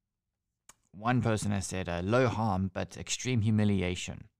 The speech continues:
Another person, listen to this. This is very interesting. He's a very eager person. Uh, they've said they've done two anal swabs.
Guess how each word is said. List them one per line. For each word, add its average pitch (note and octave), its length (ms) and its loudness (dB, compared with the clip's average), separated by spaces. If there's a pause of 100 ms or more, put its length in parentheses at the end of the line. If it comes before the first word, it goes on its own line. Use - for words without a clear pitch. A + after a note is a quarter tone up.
(1800)
Another D3+ 260 6
person, A2 600 4
listen C#3+ 360 0
to G2 120 0
this. G2+ 240 2
This B2 160 2
is C#3 100 2
very F#2 580 2
interesting. F2+ 640 -6 (480)
He's E3 260 -2
a G2+ 60 2
very A2+ 380 2
eager G2 320 -2
person. F2+ 500 -2 (840)
Uh, G#2+ 140 -2
they've C#3+ 220 2
said C3+ 220 2
they've B2 180 2
done A#2+ 200 2
two A#3 360 4
anal G#2 300 4
swabs. - 520 -2